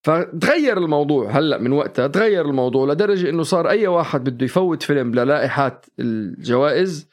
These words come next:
من وقتها صار ياخد الموضوع جدي، إنه إذا أنت بدك تربح فيلمك لا تتكل على الناس اللي عم بنتخبه، بدك أنت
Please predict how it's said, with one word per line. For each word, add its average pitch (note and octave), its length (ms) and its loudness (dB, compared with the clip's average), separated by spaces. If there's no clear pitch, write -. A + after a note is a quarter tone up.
من B2+ 180 0
وقتها F#3 260 0
صار F#3 240 2
ياخد E3 240 -2
الموضوع D3+ 320 2
جدي، C3 420 0
إنه A2+ 160 -2
إذا A#2 160 2
أنت D#3 140 -2
بدك D3+ 260 -2
تربح D3 340 0
فيلمك D3+ 440 0
لا E3+ 80 4
تتكل C#3 600 -2
على A#2 120 -2
الناس B2+ 300 0
اللي A2+ 140 0
عم G#2 120 0
بنتخبه، D3 600 -2
بدك D3+ 340 0
أنت E3 260 -2